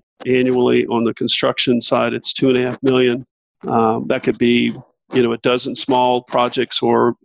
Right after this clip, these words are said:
several large ones. We us-, usually don't use those for large projects. And we try to spread it around so that if we're on the construction side, if we're working in three or four buildings in the same zip code, we might have one task order doing three or four projects so that we can share general conditions and therefore save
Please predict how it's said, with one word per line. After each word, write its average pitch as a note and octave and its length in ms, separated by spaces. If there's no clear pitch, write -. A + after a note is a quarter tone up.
several A#2+ 420
large A#2+ 340
ones. A#2+ 200
We B2+ 280
us-, - 260
usually G#3+ 320
don't D#3 200
use C3+ 280
those D3+ 240
for D3 160
large D3 300
projects. D3 640
And C3 180
we C3 100
try C3+ 240
to C3 80
spread C3 380
it B2+ 100
around C3 460
so B2+ 180
that A#2 140
if A#2+ 100
we're A#2+ 380
on C3 80
the A#2+ 80
construction C#3+ 560
side, B2 360
if A#2+ 160
we're A#2+ 280
working C3 480
in B2 240
three D3 240
or C#3+ 40
four C3 200
buildings C3+ 480
in A#2 80
the A2+ 80
same C3 360
zip B2+ 300
code, B2 260
we B2+ 120
might C3+ 180
have B2 220
one C3 140
task B2 420
order A#2+ 240
doing B2 240
three C#3 200
or C3+ 60
four A#2+ 160
projects B2 540
so B2+ 160
that B2 120
we B2+ 80
can B2+ 140
share C3 320
general C3 260
conditions A#2+ 560
and A#2+ 120
therefore A#2+ 280
save - 300